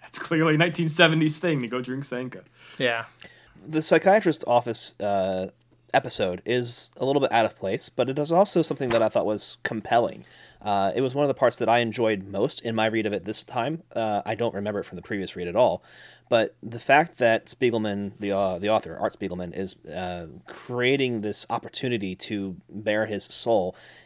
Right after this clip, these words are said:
Speaker 3: is an intensely personal thing. I have written, uh, some very personal blogs about very difficult times, and it's actually really, really hard to do. Like, every single time you start to write something that is truth-bearing,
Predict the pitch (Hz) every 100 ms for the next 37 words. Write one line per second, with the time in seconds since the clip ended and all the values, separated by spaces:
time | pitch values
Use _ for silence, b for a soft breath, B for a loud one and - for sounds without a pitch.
0 | B - 151 165 156 - - 214 - 123
1 | - - 135 113 92 92 - 123 185 127
2 | 107 117 131 104 95 - - 98 95 -
3 | 113 95 113 120 - 110 - 101 90 82
4 | 92 117 - - B B B B 107 123
5 | 95 110 113 107 117 107 - 98 98 117
6 | 131 - - - 117 117 110 - b b
7 | b - - - 160 104 104 151 101 117
8 | 120 104 104 101 90 - - _ _ _
9 | - 104 B B - 147 175 180 165 143
10 | - 127 110 95 101 113 - 120 110 -
11 | 113 95 110 - 104 104 98 98 98 95
12 | - _ _ _ _ - - - 143 135
13 | - 104 98 104 101 87 82